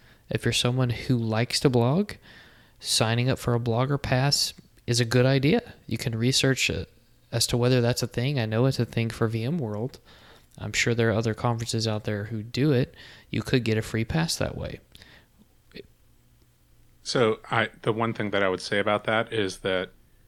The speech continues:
Speaker 2: generally they're not for people who want to start blogging. Like, Oh, yeah, you know, help me,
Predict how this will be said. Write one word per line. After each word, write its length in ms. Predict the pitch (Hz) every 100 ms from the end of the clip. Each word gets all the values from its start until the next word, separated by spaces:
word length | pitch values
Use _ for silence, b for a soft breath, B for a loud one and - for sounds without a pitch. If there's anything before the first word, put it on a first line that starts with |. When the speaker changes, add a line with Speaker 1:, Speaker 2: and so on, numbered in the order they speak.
| -
Speaker 2:
generally 400 | - 113 110 107
they're 160 | 101 104
not 220 | 98 98
for 80 | -
people 360 | - 101 104 92
who 460 | - 92 90 92 -
want 280 | 104 90 -
to 140 | 87
start 440 | 80 - - 107 101
blogging. 520 | 92 82 85 82 87 _ b b b b
Like, 140 | 98 165
Oh, 420 | 196 117 92 - _ _
yeah, 320 | 175 170 95
you 160 | 98 110
know, 240 | 104 101 -
help 220 | - 123
me, 220 | 123 113